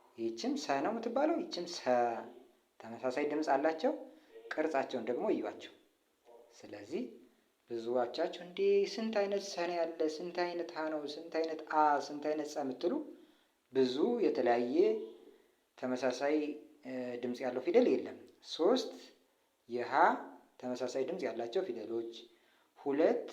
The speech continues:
የሰ ተመሳሳይ ድምፅ ያላቸው ፊደሎች፣ ሁለት የአ ተመሳሳይ ድምፅ ያላቸው ፊደሎች እና ሁለት የጸ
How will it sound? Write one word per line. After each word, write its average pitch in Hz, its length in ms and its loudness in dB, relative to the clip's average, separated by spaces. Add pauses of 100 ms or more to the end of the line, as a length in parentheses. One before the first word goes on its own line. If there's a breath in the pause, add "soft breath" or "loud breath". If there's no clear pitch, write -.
(180)
የሰ 120 260 2 (180)
ተመሳሳይ 131 500 -2
ድምፅ 110 200 -4
ያላቸው 113 420 -4
ፊደሎች፣ 113 480 -4 (600 loud breath)
ሁለት 180 440 2 (220)
የአ 123 280 2 (180)
ተመሳሳይ 123 480 -2
ድምፅ 156 240 -2
ያላቸው 117 420 -2
ፊደሎች 113 380 -2
እና 180 160 0 (640 loud breath)
ሁለት 170 400 4 (120)
የጸ 127 280 4